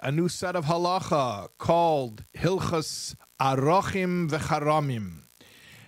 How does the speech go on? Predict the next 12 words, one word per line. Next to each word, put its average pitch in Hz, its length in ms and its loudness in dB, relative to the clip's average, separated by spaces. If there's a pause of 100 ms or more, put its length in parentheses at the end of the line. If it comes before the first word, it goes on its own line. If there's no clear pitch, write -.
(180)
And 127 320 0
that 147 260 2
is 156 240 2
about, 131 800 0 (460)
it's - 120 -4
a 113 40 2
very 170 340 2 (260)
interesting 120 720 -2 (240)
term, 101 360 0 (220)
um, 92 400 -6 (800)
evaluations. 127 1120 -2 (500)
But 117 240 0